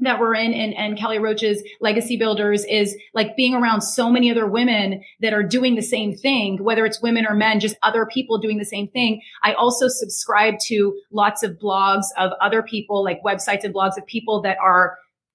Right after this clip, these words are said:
twenty steps, you know, they've been doing this for, for, for the last ten, fifteen years already. And,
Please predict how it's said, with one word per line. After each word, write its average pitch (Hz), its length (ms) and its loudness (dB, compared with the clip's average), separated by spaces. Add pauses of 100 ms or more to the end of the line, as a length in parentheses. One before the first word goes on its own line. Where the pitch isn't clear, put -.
twenty 254 580 2
steps, 226 600 0
you 240 120 0
know, 220 80 0
they've 214 140 2
been 208 100 0
doing 240 280 4
this 240 200 0
for, 208 280 -4
for, 208 260 -2
for 220 100 -6
the 208 60 -4
last 226 320 2
ten, 220 360 -2
fifteen 233 400 2
years 208 300 0
already. 185 600 -2 (200)
And, 208 340 2